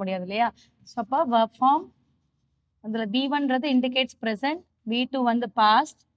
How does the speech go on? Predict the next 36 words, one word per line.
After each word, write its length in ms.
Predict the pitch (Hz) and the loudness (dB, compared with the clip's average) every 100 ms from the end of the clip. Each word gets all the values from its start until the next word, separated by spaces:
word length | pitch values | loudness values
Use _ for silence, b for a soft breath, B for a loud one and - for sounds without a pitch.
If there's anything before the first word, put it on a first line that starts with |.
| _ _ _ - | _ _ _ -6
வி 100 | 240 254 | -4 -4
த்ரீ 120 | 269 254 240 | -4 -2 0
வந்து 200 | 262 440 _ _ _ - | -2 -4 _ _ _ 0
பாஸ்ட் 360 | 220 226 - 311 - | 2 2 -2 -6 2
பார்ட்டிசிபிள் 580 | 214 214 220 - - 208 214 | 2 2 -8 -12 -12 -8 -4
இல்லையா? 220 | 220 277 220 b _ - | -2 0 -2 b _ 2
So, 40 | 277 | 4
அப்ப 180 | - 277 | 4 2
நான் 120 | 254 269 | 2 2
இன்னைக்கான 360 | 294 294 269 254 | 0 2 4 6
வெர்ப் 160 | 294 - | 4 4
ஃபார்ம் 160 | 294 | 2
உங்களுக்கு 260 | 254 233 226 | 2 0 0
என்ன 80 | 240 226 | 0 -4
வச்சிருக்கேன்னா 460 | 214 220 208 233 254 | -6 -6 -4 -2 -4
ஸ்பெண்ட் 400 | _ 269 302 320 220 | _ -2 0 0 -2
அப்படிங்கறத 420 | 180 208 202 185 277 | -2 -6 -6 -8 -10
வச்சிருக்கேன். 340 | - 190 _ _ _ _ _ _ _ _ _ _ _ _ _ _ - - | -10 -14 _ _ _ _ _ _ _ _ _ _ _ _ _ _ -20 -20
ஸ்பெண்ட். 480 | _ 254 233 202 190 _ - | _ 2 2 -2 -8 _ -8
So, 60 | 226 202 | -4 -4
அப்படிங்கிறது 440 | 208 202 190 262 330 277 | -4 -6 -2 -2 -2 -4
இப்போ 120 | - 269 | 0 0
இதனுடைய 240 | 254 240 233 254 | 2 -2 -2 0
தமிழாக்கம் 460 | 349 330 294 269 | 0 0 0 -2
சொல்லும் 200 | 262 247 | -2 -2
போது 100 | 311 269 | -2 -2
நீங்க 120 | 240 214 240 | -2 -2 -4
யோசிக்கலாம், 460 | 262 254 240 311 247 | -4 -2 -2 0 0
இதே 220 | 240 285 339 277 | 2 2 4 4
வார்த்தையை 320 | 233 269 311 | 4 0 -4
நம்ம 140 | 254 220 | 0 4
வேற 120 | 226 240 226 | 4 4 0
ஒண்ணுத்துக்கு 360 | 202 254 - 202 | -4 -10 -8 -8
சொன்னோம் 260 | 202 214 | -4 -4
அப்படின்னு. 380 | 190 185 185 247 311 b b b _ | -4 -8 -4 -4 -6 b b b _
இந்த 120 | 226 | -6